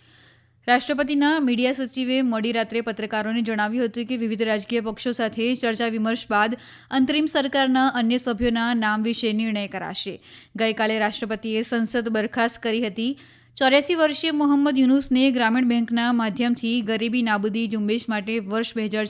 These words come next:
છમાં નોબેલ શાંતિ પુરસ્કારથી સન્માનિત કરાયા હતા. સોમવારે રાજકીય અવકાશની સ્થિતિને પગલે લશ્કરે સત્તા સંભાળ્યા બાદ પણ દેશભરમાં હિંસાની ઘટનાઓ સામે આવી છે. જુલાઈના મધ્યમાં ફરી શરૂ થયેલી,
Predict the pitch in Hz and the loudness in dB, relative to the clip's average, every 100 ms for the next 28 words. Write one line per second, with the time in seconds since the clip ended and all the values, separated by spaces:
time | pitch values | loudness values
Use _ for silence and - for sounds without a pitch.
0 | 240 220 202 214 240 - - - 226 240 | -4 -2 0 -2 -4 -12 -20 -8 -2 0
1 | 233 262 285 - 226 220 254 247 240 240 | 4 2 2 0 0 0 -2 -2 0 -2
2 | - 226 226 226 208 226 208 190 185 - | 0 -2 0 -6 -4 -4 -2 -4 -6 -6
3 | 190 180 160 180 196 - - _ _ _ | -6 -6 -8 -8 -8 -8 -14 _ _ _
4 | _ _ - 247 240 233 233 233 220 - | _ _ -4 0 2 2 2 0 -2 -2
5 | 240 220 214 214 220 233 226 240 196 214 | 0 0 0 0 0 -4 -4 -4 -4 -2
6 | 220 226 202 214 220 214 - 220 208 220 | -2 -2 -2 -2 0 -2 -4 -2 -2 -2
7 | 226 - 226 240 220 214 214 196 202 208 | -4 -2 -4 0 -2 0 -2 0 0 -2
8 | - 226 214 220 - 208 214 220 240 214 | -6 -2 0 -2 -2 -2 0 0 0 0
9 | 226 214 214 214 208 196 202 208 208 202 | 0 -2 -2 -4 -4 -4 -4 -2 -4 -2
10 | 185 185 - 202 - - - - - _ | -4 -6 -6 -6 -8 -20 -20 -20 -20 _
11 | 226 262 262 262 262 254 214 240 240 247 | 0 4 4 6 4 2 2 2 2 0
12 | 233 233 240 233 226 240 220 240 | 0 0 0 -2 -2 -2 0 0